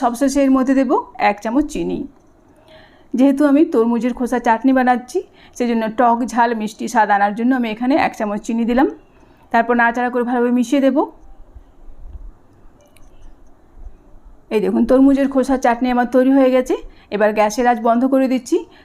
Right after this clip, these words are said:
তারপর এটা একটা সার্ভিং বোলের মধ্যে ঢেলে নেব গরম ভাতের সঙ্গে পরিবেশন করার জন্য।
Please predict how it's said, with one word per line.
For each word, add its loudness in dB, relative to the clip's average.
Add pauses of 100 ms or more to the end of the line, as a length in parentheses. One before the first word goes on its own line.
(120)
তারপর 0
এটা 0
একটা -8
সার্ভিং 0
বোলের 2
মধ্যে -2
ঢেলে 2
নেব -2 (500)
গরম 2
ভাতের -2
সঙ্গে -2
পরিবেশন -2
করার 2
জন্য। -4